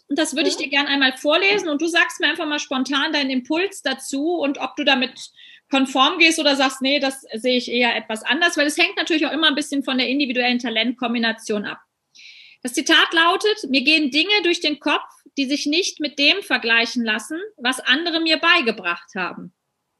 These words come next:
Speaker 1: Es sind Schemen und Ideen, die mir selbst so natürlich und selbsterklärend vorkommen,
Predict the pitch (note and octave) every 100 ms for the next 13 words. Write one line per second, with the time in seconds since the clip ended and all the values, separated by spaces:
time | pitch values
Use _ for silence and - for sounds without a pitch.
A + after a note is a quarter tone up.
0 | _ _ _ - - C4 E4+ D#4+ - F4
1 | G4 G#4+ F#4+ D#4+ C4 C#4 D4 E4 F#4+ D4
2 | C#4 A#3+ C4 C4 - D#4 G4+ G4+ G4 E4+
3 | E4+ E4+ D#4 B3+ C4+ - - A#3 - A3
4 | A3 A3 A3 A3 A3 G#3+ C4+